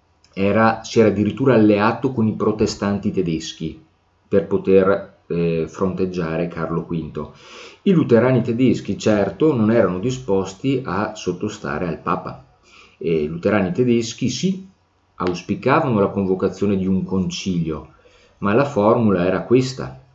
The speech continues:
un libero concilio in terra tedesca. Libero concilio significa un concilio che escludesse il Papa. Ed evidentemente quindi non potevano accettare che fosse proprio il Papa a convocare il concilio.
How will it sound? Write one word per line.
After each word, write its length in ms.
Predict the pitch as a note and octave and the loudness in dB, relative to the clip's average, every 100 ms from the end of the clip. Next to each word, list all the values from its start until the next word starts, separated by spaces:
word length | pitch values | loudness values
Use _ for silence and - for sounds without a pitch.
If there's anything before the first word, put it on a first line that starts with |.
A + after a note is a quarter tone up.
| _ | _
un 200 | - G2+ | -6 0
libero 640 | G#2+ B2 D3+ G#2+ F2 E2 D#2 | 2 2 0 0 0 0 -4
concilio 880 | - E3 E3+ - G2 E2+ F2 A#2 C3 | 0 0 0 -2 -4 -2 2 2 0
in 400 | A#2 G#2 G2+ - | 0 0 0 -4
terra 380 | - - - E2+ | -4 -2 -2 -6
tedesca. 680 | - D#2 D2+ - - D#2+ D#2+ - _ _ | -6 -6 -8 -10 -12 -12 -12 -16 _ _
Libero 340 | G2+ A2+ G#2 F#2 | -2 2 4 4
concilio 460 | C3 B2+ G2+ G#2+ | 0 0 0 2
significa 400 | G#2 G#2+ G2 - | 2 0 -4 -2
un 100 | F#2+ | -2
concilio 840 | F#2 C#3 - F#2+ F2+ G2 A#2+ B2 - - - - _ _ | -2 -4 -4 -6 0 2 2 0 -10 -20 -20 -20 _ _
che 140 | - C#3 | 4 4
escludesse 720 | B2+ - D#3+ E3 - - F2+ | 4 4 4 6 4 0 -2
il 140 | E2+ | -2
Papa. 580 | - - - C#2+ D2 - _ _ _ _ _ _ _ _ _ _ _ _ | -2 -6 -8 -12 -14 -18 _ _ _ _ _ _ _ _ _ _ _ _
Ed 160 | - | 0
evidentemente 800 | - - - - B2+ D#2 D#2+ F#2+ | 0 -2 -2 4 4 2 -2 -2
quindi 340 | - E2+ F2+ - | -2 -2 0 -2
non 120 | F#2 | -2
potevano 320 | F2 F2+ F#2 | -2 2 0
accettare 380 | F2 F2+ F#2 F2 | 0 -4 -2 -2
che 100 | G2 | -2
fosse 260 | F2+ E2+ - | -4 -2 0
proprio 340 | F#2 F2+ F#2 | 0 2 2
il 100 | G#2 | 2
Papa 480 | - D#2 D2 G2 - | 0 -4 -2 -4 -2
a 100 | F#2 | -4
convocare 840 | G2 F2+ F2+ D#2+ D2 D2+ E2+ - | -2 -2 -2 -4 -6 -4 -6 -8
il 380 | - E2 D#2+ D#2+ - | -10 -6 -6 -6 -8
concilio. 640 | E3+ D#3+ - D#2 D2 | -8 -8 -10 -10 -10